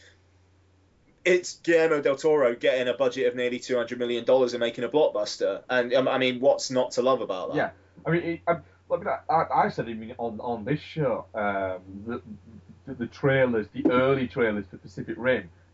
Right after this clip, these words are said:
Speaker 2: did nothing for me at all,
Speaker 1: Yeah.
Speaker 2: and it
Speaker 1: Yeah.
Speaker 2: wasn't until I saw it before Man of Steel, interestingly enough,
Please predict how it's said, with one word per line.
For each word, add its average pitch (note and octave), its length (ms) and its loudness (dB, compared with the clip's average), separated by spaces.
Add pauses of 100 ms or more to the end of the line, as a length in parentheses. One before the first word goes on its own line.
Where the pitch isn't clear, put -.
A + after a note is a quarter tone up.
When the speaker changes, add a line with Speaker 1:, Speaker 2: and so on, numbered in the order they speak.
(140)
Speaker 2:
did A2+ 220 -4
nothing A2 420 -8
for G2+ 80 -18
me E2 120 -14 (420)
at - 280 0
all, A2 240 4
Speaker 1:
Yeah. A2 120 2 (300)
Speaker 2:
and B2 100 2
it D3 200 -2
Speaker 1:
Yeah. C3+ 140 4
Speaker 2:
wasn't D3 280 0
until B2 760 -2
I A2+ 260 4
saw G#2+ 480 2
it G#2 200 -2 (720)
before C#3 560 2
Man B2 180 -2
of G2+ 100 -12
Steel, D#3 300 0
interestingly A2+ 640 -8
enough, F#2 200 -8